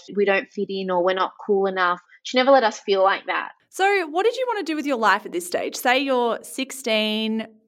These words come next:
Speaker 2: you're probably the average awkward teenager like we all were.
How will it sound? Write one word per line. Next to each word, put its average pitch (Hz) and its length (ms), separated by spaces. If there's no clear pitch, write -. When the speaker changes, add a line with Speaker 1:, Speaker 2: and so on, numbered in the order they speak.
Speaker 2:
you're 214 360
probably 220 540
the 214 160
average 208 280
awkward 202 340
teenager 185 440
like 180 240
we 202 120
all 185 260
were. 165 340